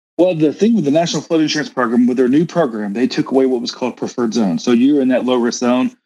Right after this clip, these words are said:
minimum zone, flood zone X. You may have only had a rate of five or six hundred dollars a year. Now, you're still seeing a lot of that on the private side,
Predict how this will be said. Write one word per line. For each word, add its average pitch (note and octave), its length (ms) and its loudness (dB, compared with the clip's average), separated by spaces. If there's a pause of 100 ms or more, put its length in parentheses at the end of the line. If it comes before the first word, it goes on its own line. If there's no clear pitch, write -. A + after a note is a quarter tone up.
(180)
minimum C3 300 2
zone, B2+ 240 2
flood A#2+ 240 -2
zone A#2+ 140 2
X. - 360 -2 (320)
You F3+ 140 4
may F3+ 80 4
have B2 140 -2
only B2+ 180 2
had F3 180 0
a D#3 60 2
rate G#2+ 200 -2
of F2+ 120 -10
five G2+ 260 -2
or F#2+ 60 -6
six - 240 -4
hundred G#2+ 200 -2
dollars G2+ 220 0
a G2 60 -2
year. F#2+ 380 0 (340)
Now, A2+ 240 2
you're A#2+ 180 2
still C#3 240 0
seeing C3+ 220 0
a A2+ 80 2
lot A#2 200 0
of A2+ 80 -4
that A#2 120 0
on A2 80 0
the G#2+ 80 0
private F#3+ 400 0
side, G2 420 -6